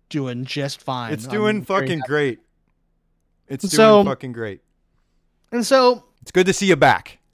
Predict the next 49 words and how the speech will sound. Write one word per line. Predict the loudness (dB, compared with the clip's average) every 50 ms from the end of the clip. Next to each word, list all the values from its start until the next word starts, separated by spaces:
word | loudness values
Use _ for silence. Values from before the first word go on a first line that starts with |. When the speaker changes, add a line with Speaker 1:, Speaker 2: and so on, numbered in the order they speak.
| _ _ _ _ _ _ _ _ -10
Speaker 1:
Yeah, | -6 -4 -4 -4 -4
yeah, | -6 -6 -8 -8 -8
thank | -10 _ -16 -16 -16 -16
you. | -18 -18 -18 -20 _ _
And, | -10 -4 0
and |
Speaker 2:
Absolutely. | 2 2 2 4 4 4 4 4 4
Speaker 1:
incidentally, | 2 2 2 2 2 4 4 2 0 0 -2
we'll, | -2 -4 -6 -8
we'll, | -10 -10 -8 -8 -6 -6 -6 -4
we'll | -4 -4 -4
get | -4 -4 -6 -8
to | -8 -12
that, | -14 -14 -14 -14
actually. | -16 -16 -18 -18 -18 -18 -16
That's | -16 -18 -18 -16
kinda | -12 -12 -10 -10 -10 -10
the, | -10 -10 -10 -10 -12 -12 -10
the | -10 -10 -8 -4
end | -4 -2 -2 -2
of | -2 -2 -2
my | 2 2 2
Speaker 2:
The | 2
end | 4 2 4
of | 2
the | 2 2
Speaker 1:
fighting. | 0 0
Speaker 2:
tour. | 2 4 4 4 4 2 -2 -6 -6
Yeah, | -2 -2 0 0
yeah, | -2 -4 -6 -8
yeah. | -10 -14 -16 -18 _ _ _ _ _ _ _ _ _
Speaker 1:
So, | _ -2 2 4 6 6 4 2 -2 _ _ _ _ _ _ _ _ _ _ _ _ _ _ _ _
the, | 2 6 6 8 8 8
the | 6 6
J | 4 6 4 4 4
P | 4 2 2
V | 2 2 2 2
Discord | 2 0 -2 -2 -2 -2 0 2 4 4 2 2
is | 0 -4 -6 -6 -8 -10 -12 -18 _ _ -14
going | -10 -8 -6 -6 -6 -8 -8
great. | -8 -6 -6 -4 -6 -6 -8 -12 -16
We're | -14 -10 -4 0
all | 2 4 6 6 6 6 6 4 4 2
Speaker 2:
Cool, | 0 0 0
Speaker 1:
super | 0 0 0 -4
Speaker 2:
man. | -4 -4
Speaker 1:
good | -4 -4
friends. | -6 -10 -12 -10 -8 -6 -6 -6 -6 -8 -10 -12 -14 _ _ _ _ _ _ _ _ -8
And | -6 -4 -4 -4 -4 -4 -6 -8 -8